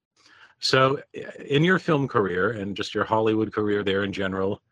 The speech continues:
um, you have come across a few celebrities in your work, and I, I think through s-, maybe some P S As you worked on, and I saw this, I think, on your website, some of the ones you've encountered, Jennifer Aniston, Jimmy Kimmel. Do you have one interesting anecdote about one of them?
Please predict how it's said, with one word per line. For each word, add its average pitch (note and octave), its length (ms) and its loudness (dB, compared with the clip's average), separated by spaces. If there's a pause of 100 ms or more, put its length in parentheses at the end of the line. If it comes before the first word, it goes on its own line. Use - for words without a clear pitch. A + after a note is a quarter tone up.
(440)
um, A#2 160 0
you B2+ 60 2
have D3+ 200 0
come F3+ 140 -2
across D3 320 2
a D3+ 80 -6
few D#3 140 -2
celebrities C#3 600 0
in G2 80 -4
your F2 160 -4
work, G#2+ 320 -2
and F#2 300 -6 (640)
I, G2 200 -6
I - 40 -4
think C#3+ 260 0
through C3 180 0
s-, B2 140 -4 (140)
maybe A2+ 260 -2
some G#2+ 240 -2
P A#2 240 -2
S A2+ 220 2
As A2+ 500 0
you A2 160 0
worked A2 380 0
on, A#2 440 -2 (720)
and G2+ 80 -2
I G2+ 60 0
saw A2 260 -2
this, G#2+ 200 -2
I G2 160 -10
think, A2 160 -4
on A2 100 0
your G2+ 140 -2
website, G#2 580 -2
some A#2+ 180 -4
of A#2+ 60 -2
the A#2 80 -2
ones A2+ 260 -2
you've A2+ 200 -4
encountered, G#2 680 -4 (380)
Jennifer G2 480 -4
Aniston, A#2+ 800 0
Jimmy F#2 280 -6
Kimmel. A#2 680 -4
Do A#2 100 -8
you A2+ 80 0
have G#2+ 240 -2
one C3+ 240 -2
interesting - 1400 -6
anecdote G2 560 -6
about E2+ 280 -8
one F2 140 -12
of D#2+ 140 -14
them? E2 260 -16